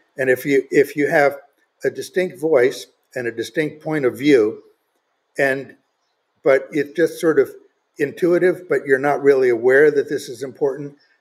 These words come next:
and then you deviate from it, it really jars the reader, right? If, if you, if all of a sudden your character is not talking like the character, but they're talking like you, the author,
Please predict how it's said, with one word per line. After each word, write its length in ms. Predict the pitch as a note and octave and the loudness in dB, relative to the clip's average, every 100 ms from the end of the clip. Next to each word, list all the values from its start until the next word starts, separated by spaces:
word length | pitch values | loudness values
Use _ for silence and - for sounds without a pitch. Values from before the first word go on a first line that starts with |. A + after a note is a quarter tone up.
| - | -10
and 120 | C3+ | -6
then 140 | C3+ | -4
you 140 | C3 A#2+ | -4 -4
deviate 560 | C#3 C#3+ D#3 D3 C#3+ | -4 -4 2 2 2
from 220 | D3 C#3+ D3 | -2 -4 -4
it, 180 | C#3+ _ _ _ - | -4 _ _ _ -2
it 220 | B2+ - | -2 0
really 600 | C3 D3 D#3 D3 C#3 A#2+ _ _ | 2 4 4 2 0 -6 _ _
jars 560 | C#3+ C3+ C3+ C3 A#2+ - | 0 4 4 2 -2 -8
the 80 | A2+ | -8
reader, 400 | G#2+ F#2 - _ _ _ _ _ _ _ _ _ _ _ - | -8 -10 -18 _ _ _ _ _ _ _ _ _ _ _ -8
right? 200 | B2+ B2+ | -4 -4
If, 220 | B2 A#2+ - | -4 -6 -2
if 200 | B2 - | -4 -4
you, 200 | C3 - _ _ _ _ _ _ _ _ _ _ _ - | -14 -14 _ _ _ _ _ _ _ _ _ _ _ -4
if 180 | C3+ - | -2 2
all 260 | C#3+ D3 | 2 4
of 80 | C3 | 0
a 80 | D3+ | -2
sudden 480 | - D3+ B2+ A#2+ - _ _ _ | -2 -2 -4 -10 -16 _ _ _
your 180 | C#3 A#2+ | -6 -4
character 520 | - D3+ D3 D3 C3+ | -2 0 0 0 -2
is 80 | A#2+ | 0
not 260 | C3 B2 - | -2 -4 0
talking 400 | D3 C#3 C#3+ A#2+ | 0 0 -4 -2
like 260 | A#2+ - | -2 -2
the 100 | - | -8
character, 460 | - C#3 C3+ - C3+ | 0 2 0 0 -4
but 160 | C3 | -4
they're 120 | B2 A2+ | -6 -4
talking 440 | C3+ B2+ C#3 A#2 | -2 -4 -4 -4
like 240 | A#2 A2+ | -2 -2
you, 160 | B2 C3 | 0 2
the 140 | A#2 | 4
author, 480 | A#2 C3 D3 D3 D3 | 4 2 0 -2 -4